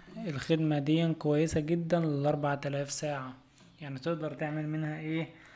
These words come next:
آه، خدمة، آه، ساعات على القناة بتاعتك. آه، viewer aids، وكاتب لك viewer age، وحاطط لك لينك سكرين، وديفايس تايب،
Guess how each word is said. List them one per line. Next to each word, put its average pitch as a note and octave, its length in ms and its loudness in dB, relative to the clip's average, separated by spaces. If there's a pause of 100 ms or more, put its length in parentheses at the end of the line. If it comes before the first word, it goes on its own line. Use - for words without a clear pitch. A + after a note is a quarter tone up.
(640)
آه، C#3+ 480 4
خدمة، E3+ 420 2 (240)
آه، C#3 240 2
ساعات D#3+ 600 2
على C#3 120 4
القناة D3+ 280 0
بتاعتك. C#3+ 720 -2 (2500)
آه، C#3+ 300 -6
viewer D#3 380 0
aids، D#3+ 440 -2
وكاتب C#3+ 540 -4
لك D3 120 2
viewer D3+ 320 4
age، D3+ 560 4
وحاطط C3+ 920 -2
لك D3 340 0
لينك C#3+ 420 2
سكرين، E3+ 640 2 (500)
وديفايس C#3+ 520 0
تايب، E3 540 4